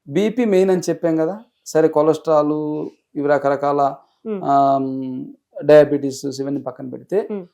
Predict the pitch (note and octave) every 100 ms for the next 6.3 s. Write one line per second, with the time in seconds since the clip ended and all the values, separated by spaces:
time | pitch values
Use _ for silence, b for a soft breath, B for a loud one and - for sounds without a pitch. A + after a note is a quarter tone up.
0 | _ C#3 E3+ A3 A3 A#3 F#3 F#3 D#3+ -
1 | D#3 - B2 C3 - _ _ G#3+ G3 G3+
2 | F#3+ F3+ G#3+ A3 F3+ F#3 F#3+ - D#3 D#3+
3 | D#3+ D3 C#3 C3+ C3+ B2+ - _ _ _
4 | - G3 E3+ - D#3+ F3 E3+ F3+ F3 F#3
5 | F#3+ C3+ F3+ F#3+ G#3 F#3 E3+ F#3 F3 -
6 | A#3 D#3